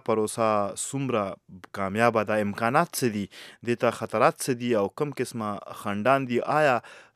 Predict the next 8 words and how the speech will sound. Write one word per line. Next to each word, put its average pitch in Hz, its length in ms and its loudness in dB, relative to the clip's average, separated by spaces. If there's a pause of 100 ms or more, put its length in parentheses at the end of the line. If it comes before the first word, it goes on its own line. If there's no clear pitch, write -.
(360)
د 104 140 2 (120)
پاکستان 107 600 0
حکومت 107 560 -4
او 98 480 0 (480)
د 101 220 -4
طالبانو 110 480 2
ترمنځ 107 340 -2
دغه 104 160 -4